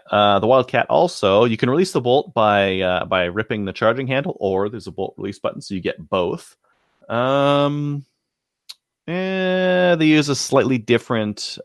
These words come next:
uh, striker design on the, uh,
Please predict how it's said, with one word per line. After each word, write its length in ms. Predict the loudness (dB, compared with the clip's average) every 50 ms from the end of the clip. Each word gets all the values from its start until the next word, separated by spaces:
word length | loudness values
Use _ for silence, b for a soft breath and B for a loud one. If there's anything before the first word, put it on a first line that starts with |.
| -6
uh, 220 | -2 -2 -2 -2 -4
striker 800 | -6 -8 -8 -8 -8 -4 -2 0 0 0 -2 -4 -2 -2 -2 -2
design 560 | -2 -4 -2 0 0 2 2 2 2 2 0
on 260 | -2 -2 -2 -2 -2
the, 320 | -2 -2 -2 -2 0 0 2
uh, 380 | 2 4 4 4 2 2 0